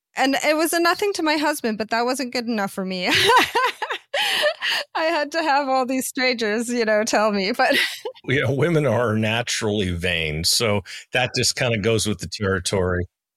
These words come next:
Speaker 1: And that was my next stage, but now I'm just very recently, like, September fifteenth, I had a very major surgery that I've been trying to avoid for years and years and years because I have Crohn's,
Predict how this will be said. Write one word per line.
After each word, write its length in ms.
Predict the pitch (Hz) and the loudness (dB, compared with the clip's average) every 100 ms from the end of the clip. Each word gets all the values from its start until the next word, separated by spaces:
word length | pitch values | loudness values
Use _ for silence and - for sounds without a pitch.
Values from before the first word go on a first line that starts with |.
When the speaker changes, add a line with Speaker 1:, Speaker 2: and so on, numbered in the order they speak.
| _ - | _ -4
Speaker 1:
And 180 | 240 | -2
that 240 | 214 247 359 | 2 2 2
was 180 | 359 285 | 0 0
my 180 | 269 | 0
next 320 | 240 240 330 - | 2 2 0 -2
stage, 320 | 214 190 185 | 0 0 0
but 140 | 196 | -2
now 460 | 202 208 233 247 190 | 0 0 2 2 2
I'm 480 | 180 - 185 180 175 | 2 2 0 -2 -4
just 400 | - 208 214 - | 0 2 2 0
very 360 | 180 196 190 165 | 0 2 2 0
recently, 580 | 170 170 175 165 160 | -2 -2 -4 -2 -2
like, 300 | 156 156 151 | 0 -2 -4
September 640 | - 185 - - 175 180 180 | -2 -2 -2 -2 0 0 0
fifteenth, 600 | 175 160 - 165 151 151 | 0 -2 -2 -2 -2 -2
I 140 | 151 | -2
had 340 | 160 151 151 - _ - | 0 0 -2 -4 _ 0
a 80 | 165 | 0
very 360 | 160 170 165 | 2 4 4
major 400 | 151 143 143 143 | 2 0 -2 -2
surgery 460 | 143 - 147 156 143 | -2 -4 -2 -2 -2
that 140 | 143 | 0
I've 180 | 143 143 | 0 0
been 140 | 151 | -2
trying 320 | 143 143 147 156 | 0 0 0 0
to 140 | 131 | 0
avoid 360 | 143 160 147 147 | 0 2 2 0
for 140 | - | 0
years 340 | 147 151 165 - | 0 2 0 0
and 180 | - | -2
years 240 | - - - | -4 -4 -4
and 220 | - - | -2 0
years 600 | 269 320 233 185 233 254 - | 4 4 6 4 2 0 -6
because 380 | 170 160 151 | -10 -4 -2
I 100 | 156 | 2
have 300 | 151 156 - | 2 0 -2
Crohn's, 580 | - 233 208 185 185 - | -2 2 4 4 0 -4